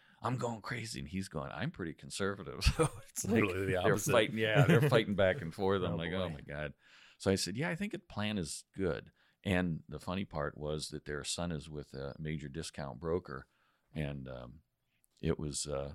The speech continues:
Speaker 1: it was funny that, uh, they were talking. He says, "Oh, he wants us to buy this other stuff. He does pretty well, but it was something different," you know. <laughs> That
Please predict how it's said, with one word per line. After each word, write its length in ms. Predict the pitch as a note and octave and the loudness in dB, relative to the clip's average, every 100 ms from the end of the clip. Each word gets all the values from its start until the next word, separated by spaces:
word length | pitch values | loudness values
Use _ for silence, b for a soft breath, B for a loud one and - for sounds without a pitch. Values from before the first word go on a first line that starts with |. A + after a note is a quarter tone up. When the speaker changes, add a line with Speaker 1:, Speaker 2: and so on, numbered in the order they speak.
| F2+ F2 | -12 -10
Speaker 1:
it 40 | |
was 200 | D#2+ - - _ _ _ | -10 -10 -20 _ _ _
funny 340 | - E2 D#2+ | -4 -2 -2
that, 320 | D2 C#2+ - C2+ | -4 -10 -12 -12
uh, 240 | C#2 C#2+ - _ _ _ | -10 -10 -16 _ _ _
they 120 | C#2+ | -6
were 100 | D2 D2+ | -4 -4
talking. 320 | D#2 D2+ C#2 | -4 -6 -8
He 60 | |
says, 200 | - B1+ B2+ | -14 -12 -8
"Oh, 120 | F3 | -8
he 160 | A2 A3 | -8 -10
wants 220 | F3 - | -10 -10
us 80 | - | -12
to 100 | - | -8
buy 180 | A2+ - | -8 -6
this 220 | - - | -8 -10
other 180 | A2+ G#2+ | -10 -10
stuff. 280 | - - F2+ | -8 -8 -6
He 100 | E3+ | -6
does 200 | - - | -8 -10
pretty 240 | - - | -10 -10
well, 340 | - B1+ - - | -6 -6 -6 -8
but 100 | - | -8
it 100 | F2 | -8
was 140 | G#2+ G2+ | -8 -8
something 360 | - C4+ B2+ | -8 -8 -6
different," 380 | G2+ - - - - | -2 -4 -4 -12 -4
you 80 | G2 | 4
know. 140 | G2 | 4
<laughs> 120 | - | 4
That 140 | D#3 | 0